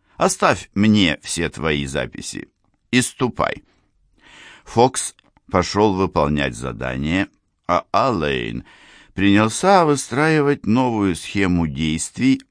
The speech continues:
согласно полученной информации. Необходимо было выяснить, где находился Чарльз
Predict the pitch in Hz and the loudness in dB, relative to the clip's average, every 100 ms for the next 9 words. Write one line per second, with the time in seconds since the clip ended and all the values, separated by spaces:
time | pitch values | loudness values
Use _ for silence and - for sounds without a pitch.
0 | _ _ - - 85 85 92 - 101 92 | _ _ -8 -2 0 2 2 2 -2 0
1 | 95 80 76 - 82 80 80 76 - 76 | 0 -2 -2 -6 -4 -2 -2 -2 -4 -4
2 | 60 53 - - - - _ _ _ _ | -4 -8 -10 -12 -14 -18 _ _ _ _
3 | _ _ _ _ - 87 98 - 104 95 | _ _ _ _ 0 4 4 4 0 2
4 | 123 123 104 80 90 80 80 73 82 85 | 2 2 2 0 0 0 -2 0 0 0
5 | 90 - 92 - - _ _ _ _ 82 | -2 -2 -4 -4 -14 _ _ _ _ -8
6 | 90 80 107 87 82 - 69 67 76 69 | -6 0 2 2 0 -2 -4 -2 -4 -4
7 | - 71 - 78 71 62 69 65 - | -6 -8 -6 -4 -2 -2 -6 -12 -14